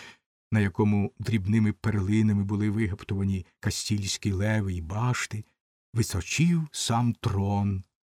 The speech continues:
накритий розкішним покривалом з чорного оксамиту, розшитого срібними тюльпанами і прикрашеного пишними торочками з перлин і срібла.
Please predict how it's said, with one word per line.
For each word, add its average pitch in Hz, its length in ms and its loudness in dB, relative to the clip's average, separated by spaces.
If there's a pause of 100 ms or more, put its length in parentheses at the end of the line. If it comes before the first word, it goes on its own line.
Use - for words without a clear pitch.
(320)
накритий 107 520 0
розкішним 135 680 -2
покривалом 107 720 -2
з - 40 -6
чорного 95 520 -2
оксамиту, 92 800 -2 (540)
розшитого 95 640 -2
срібними 92 500 -2
тюльпанами 123 680 -2 (220)
і 113 80 2
прикрашеного 110 720 0
пишними 135 580 0 (360)
торочками 110 520 -2
з - 100 -2
перлин 107 540 -2
і - 60 -14
срібла. 95 680 -4